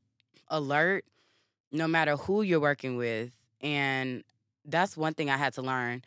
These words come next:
Every decision you make, you have to think on it. Be an entrepreneur, I had to do research. I couldn't just, "Oh, I wanna just buy all these glasses," or, "I wanna just book these people." Like, I had to do my research on what I wanted to do to make this a sound decision.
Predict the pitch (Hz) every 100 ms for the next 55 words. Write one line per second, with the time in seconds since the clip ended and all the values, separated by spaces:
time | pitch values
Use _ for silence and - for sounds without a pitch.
0 | - 196 208 196 - 170 165 156 147 147
1 | 147 - 160 175 - 131 135 135 113 113
2 | 107 101 - - 160 165 143 - 135 139
3 | 131 156 185 135 135 110 127 127 110 101
4 | 123 - 165 135 139 - - - - 208
5 | 247 254 233 190 202 180 - _ _ _
6 | _ _ 165 131 196 202 202 196 160 180
7 | 180 180 175 160 175 196 226 214 185 175
8 | 151 - 180 185 175 - 180 160 156 143
9 | 185 151 147 143 123 139 151 135 131 127
10 | 127 123 123 120 120 117 127 120 123 117
11 | 110 _ - 123 - 131 113 139 131 107
12 | - 117 110 95 101